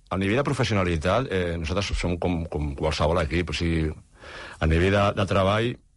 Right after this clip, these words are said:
les jugadores s'entrenen amb un volum òptim perquè no, no és que estem molt lluny de la, de la resta d'equips. Sí que és, és cert que els altres equips s'ho poden, sobretot els equips que estan a, a la part alta de la classificació, s'ho poden muntar amb,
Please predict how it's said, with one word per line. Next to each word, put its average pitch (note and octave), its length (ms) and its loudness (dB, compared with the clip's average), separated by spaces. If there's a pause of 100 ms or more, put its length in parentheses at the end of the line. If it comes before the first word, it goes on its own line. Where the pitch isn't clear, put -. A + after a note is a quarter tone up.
(160)
les E2+ 240 -8
jugadores F#2 400 2
s'entrenen G2 560 2
amb F2 100 -2
un F2 140 0
volum F#2 320 2
òptim F#2 480 -2
perquè E2 320 -4
no, E2+ 140 0 (100)
no F2 160 -2
és E2+ 80 -2
que G#2 80 0
estem G2+ 240 0
molt F2 160 2
lluny F2 160 0
de E2+ 80 2
la, E2+ 140 4 (100)
de F2 80 0
la E2 80 0
resta E2 300 -2
d'equips. E2+ 340 -2 (640)
Sí - 240 0
que A#2 80 2
és, G#2 160 2
és - 240 -4
cert A2 240 2
que A#2+ 80 4
els G2+ 320 0
altres G#2+ 300 0
equips A2 240 0 (100)
s'ho G#2+ 160 0
poden, G#2 480 2 (480)
sobretot F2 240 2
els G2 140 2
equips F2+ 180 0
que G2 80 4
estan F#2 240 2
a, F2 80 2
a E2+ 240 -4
la E2 80 -2
part F2+ 160 2
alta F2+ 220 0
de - 20 2
la F2 80 0
classificació, F2 560 0
s'ho G#2+ 160 -2
poden G2 240 4
muntar F#2 400 2
amb, F#2+ 240 0